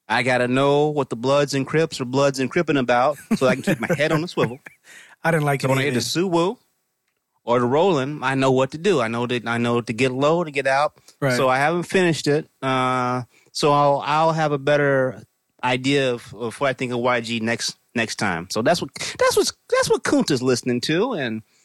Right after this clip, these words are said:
Speaker 1: and the takeaway is, get yourself some Toby in your life, mm, in the bone, like Robitussin, pour it in there.
Speaker 2: I'm gonna call him Kunta Kinte.
Speaker 1: No, you won't. You're gonna listen to it. See, be honest.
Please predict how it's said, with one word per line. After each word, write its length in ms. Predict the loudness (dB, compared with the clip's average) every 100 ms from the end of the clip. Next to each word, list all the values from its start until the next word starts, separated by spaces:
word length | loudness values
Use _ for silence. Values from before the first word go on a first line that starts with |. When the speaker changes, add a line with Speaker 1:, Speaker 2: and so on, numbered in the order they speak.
| _ _ -6
Speaker 1:
and 200 | -2 -2
the 60 |
takeaway 440 | 0 -2 0 2 2
is, 360 | 4 2 -2 -8 _
get 240 | -2 2
yourself 540 | 2 2 4 4 4 0
some 180 | -4 -4
Toby 720 | -2 2 2 2 0 -4 -10 _ _ _ _ _
in 160 | -2
your 160 | 0 0
life, 540 | 2 0 0 -6 -14 -18 _ _ _
mm, 360 | -2 2 0 0
in 120 | -2
the 60 | 0
bone, 520 | 2 2 2 0 -4
like 160 | -8 -4
Robitussin, 640 | 2 2 2 2 0 -4
pour 200 | -2 0
it 40 | 2
in 160 | 0
there. 320 | 0 -2 -4 -12 _ _ _ _ _ _ -2
Speaker 2:
I'm 100 | 0
gonna 120 | 2
call 180 | 0 -2
him 80 | -4
Kunta 340 | -6 -4 -4
Kinte. 480 | -6 -6 -6 -8 -12 _ _ _ _ _ _ _ _ _ _ _ _ _ _ _ _ _ _
Speaker 1:
No, 160 | -4 0
you 160 | 2
won't. 200 | 0 -4 -8
You're 160 | -4 -2
gonna 120 | 0
listen 220 | 0 -2 -2
to 200 | 2 2
it. 180 | 0 -6 _ _ _ _ -4
See, 260 | -2 -2
be 260 | 0 0 2
honest. 380 | 0 -6 -16